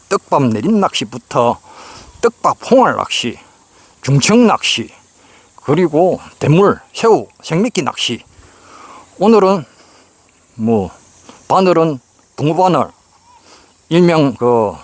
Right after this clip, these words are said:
무전무패 삐뚤이 바늘 칠호를 쓰는데 감성돔 바늘 이 호, 삼 호까지도 씁니다. 지금 이 호, 삼 호도 세팅된 거 있네요.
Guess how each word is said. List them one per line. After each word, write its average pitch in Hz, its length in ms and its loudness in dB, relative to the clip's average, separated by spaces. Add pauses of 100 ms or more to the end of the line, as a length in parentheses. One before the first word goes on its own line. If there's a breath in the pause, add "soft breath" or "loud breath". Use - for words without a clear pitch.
(240 loud breath)
무전무패 175 800 0
삐뚤이 220 300 -2
바늘 135 300 0 (260)
칠호를 135 640 0
쓰는데 147 600 -2 (600 loud breath)
감성돔 196 480 2
바늘 175 300 2
이 123 80 -4
호, 170 100 2
삼 214 200 0
호까지도 135 340 -4
씁니다. 143 360 -6 (300)
지금 131 320 -2
이 110 60 0
호, 151 120 2
삼 202 180 0
호도 143 340 0
세팅된 156 500 -4
거 131 100 -4
있네요. 120 440 0